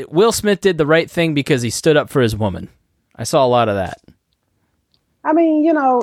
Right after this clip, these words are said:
Speaker 2: it's like you, uh, you, that was the whole thing. Everybody was like,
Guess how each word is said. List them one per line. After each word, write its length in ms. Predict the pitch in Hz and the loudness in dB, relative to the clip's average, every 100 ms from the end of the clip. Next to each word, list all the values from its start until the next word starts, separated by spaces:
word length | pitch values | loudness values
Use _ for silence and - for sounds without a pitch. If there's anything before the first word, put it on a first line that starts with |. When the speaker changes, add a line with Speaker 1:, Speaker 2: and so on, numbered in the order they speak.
| - | -2
Speaker 2:
it's 220 | 269 - | -4 0
like 340 | 269 233 185 - | 0 2 -2 -4
you, 340 | 220 269 226 _ - | 0 0 -2 _ -14
uh, 60 | - - | -12 -4
you, 180 | 233 294 - 214 | -2 -2 -2 2
that 200 | 262 302 | 4 4
was 140 | 294 | 2
the 80 | 254 | 2
whole 220 | 254 240 | 2 0
thing. 240 | - 233 | 0 -2
Everybody 280 | 208 196 185 | 0 0 0
was 80 | 185 | 0
like, 240 | 170 165 | -2 -6